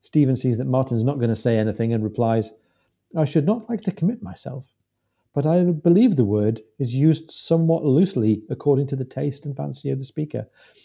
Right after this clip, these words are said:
much as sailors say sloop for a vessel with one mast or two or even three. You are to consider that as there are swift-sailing sloops and slow, there may be brisk and sluggish dromedaries.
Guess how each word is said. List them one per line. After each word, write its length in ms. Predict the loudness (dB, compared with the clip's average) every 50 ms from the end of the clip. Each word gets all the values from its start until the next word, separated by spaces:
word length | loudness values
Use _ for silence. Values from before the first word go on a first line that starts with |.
| _ _ 2
much 280 | 2 2 2 2 0
as 160 | 0 0 0 0
sailors 480 | 2 4 4 6 6 4 4 2 -2 -2
say 220 | 0 2 2 2
sloop 680 | 0 -4 -8 -14 -10 -2 2 2 4 2 2 -2 -10 _ _ _ _
for 180 | -4 0 0
a 40 | 2
vessel 260 | 2 0 0 2 0
with 160 | 2 2 0 2
one 240 | 2 0 0 0
mast 260 | -2 -6 -8 -6 -2 0
or 180 | 0 0 0
two 280 | -2 -2 0 2 2 2
or 160 | 2 2 2
even 200 | 2 0 -2 -4
three. 520 | -6 _ -6 -4 0 0 0 0 -2 -6 _ _ _ _ _ _ _ -4
You 220 | -2 0 2 2 2
are 80 | 0
to 120 | -2 -6 -14
consider 680 | -10 -8 -8 -8 -8 -2 -2 0 0 0 -2 -4 -10 _ _ _ _ _ -10 -10
that 100 | -8 -4
as 140 | -4 -2 -2
there 160 | 0 -2 -2
are 80 | -4
swift-sailing 880 | -6 -10 -10 -4 -2 -2 -2 -2 -6 -14 -8 -4 -2 0 0 -2 -2 -4
sloops 380 | -8 -4 -2 -2 -2 -2 -4 -6
and 260 | -4 -2 -2 -2 -2
slow, 460 | -2 -2 0 2 2 2 0 -4 -8 _ _ _ _ _ _ _ -2
there 120 | 0 2
may 160 | 4 4 4
be 100 | 4 2
brisk 420 | 0 2 2 0 0 0 -8 -16 -10
and 160 | -6 -6 -6 -6
sluggish 500 | -8 -8 -4 -2 -2 0 -2 -4 -8 -6
dromedaries. 680 | -4 -4 -2 -2 -4 -4 -6 -6 -6 -8 -10 -14 -16